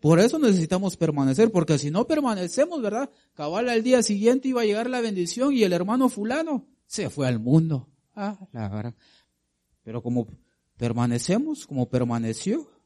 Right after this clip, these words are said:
Dios la recompensó con un hijo como Samuel. Dice el verso doce, "Mientras ella oraba largamente delante de Jehová".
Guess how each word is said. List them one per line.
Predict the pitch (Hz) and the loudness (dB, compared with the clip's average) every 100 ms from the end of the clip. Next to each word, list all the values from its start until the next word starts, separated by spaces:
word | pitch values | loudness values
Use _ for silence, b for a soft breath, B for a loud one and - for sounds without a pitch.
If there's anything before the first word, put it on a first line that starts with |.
| - | -16
Dios | 107 123 165 262 - - - _ _ _ _ | -4 2 2 0 -4 -20 -20 _ _ _ _
la | 117 120 113 | -6 -4 -2
recompensó | 120 - 120 110 113 107 151 202 | -2 -4 -6 -2 -2 0 0 0
con | 151 131 | 0 0
un | 147 | 0
hijo | 151 135 | -2 -4
como | 123 113 113 | -6 -10 -10
Samuel. | - 107 139 254 - _ _ _ _ _ _ _ _ _ _ _ - - | -12 -8 -4 -6 -8 _ _ _ _ _ _ _ _ _ _ _ -16 -4
Dice | 143 135 | -2 0
el | 131 | 0
verso | 147 135 | 0 0
doce, | 135 170 175 | 2 2 2
"Mientras | 143 123 120 117 | -4 -6 -6 -6
ella | 143 175 | -2 2
oraba | 151 135 156 151 131 b b b b b _ _ | 2 4 2 2 0 b b b b b _ _
largamente | - 113 131 156 180 175 170 160 139 120 120 120 113 104 - 101 | -8 -2 0 4 4 4 4 0 -2 -2 2 2 0 -4 -8 -6
delante | 104 104 107 107 104 101 95 | -4 -2 0 -2 -6 -12 -12
de | 95 | -12
Jehová". | - 98 95 101 - | -12 -14 -14 -18 -20